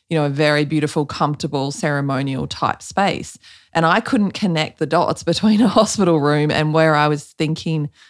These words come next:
I would want to be, you know, in my physical space at that time.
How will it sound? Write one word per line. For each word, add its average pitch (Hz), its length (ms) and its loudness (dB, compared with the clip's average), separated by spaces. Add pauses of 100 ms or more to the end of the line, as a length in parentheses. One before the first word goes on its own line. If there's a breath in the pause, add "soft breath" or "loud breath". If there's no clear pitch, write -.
(180 soft breath)
I 160 120 4
would 156 140 2
want 147 220 0
to 156 80 -8
be, 147 520 -2 (140)
you 160 80 -2
know, 143 100 0
in 147 220 -2
my 143 160 -2
physical 143 640 -6
space - 520 -8
at 147 140 -4
that - 160 -6
time. 170 440 -2